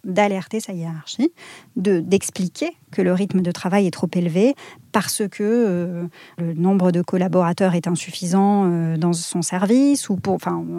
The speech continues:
en, en expliquant et en motivant quelles sont les, les circonstances qui amènent à formaliser cette alerte. Donc, véritablement, écrire à sa hiérarchie ou l'en informer verbalement pour expliquer la souffrance liée à ce rythme de travail trop élevé.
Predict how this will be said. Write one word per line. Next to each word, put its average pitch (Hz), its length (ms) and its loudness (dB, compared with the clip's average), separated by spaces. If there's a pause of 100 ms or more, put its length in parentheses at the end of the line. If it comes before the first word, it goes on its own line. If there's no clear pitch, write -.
(140)
en, 185 220 0
en 196 160 6
expliquant 214 540 2
et 190 80 0
en 180 120 0
motivant 214 640 2 (380)
quelles 202 160 4
sont 208 220 4
les, 170 320 6
les 160 140 -2
circonstances - 760 -2 (260)
qui 214 160 4
amènent 202 440 8
à 190 120 0
formaliser 180 520 4
cette 170 200 -4
alerte. 202 300 2 (400)
Donc, 233 160 8
véritablement, 196 720 6
écrire 233 440 2
à 180 60 -2
sa 190 140 -4
hiérarchie 180 640 -2
ou 233 200 4
l'en 190 240 4
informer 185 580 -2
verbalement 180 560 -2 (340)
pour 226 160 2
expliquer 233 640 2 (380)
la 226 180 6
souffrance - 540 -2 (120)
liée 190 240 6
à 220 100 6
ce - 140 0
rythme 190 320 2
de 175 80 4
travail 175 300 -2
trop - 200 -4
élevé. - 300 -6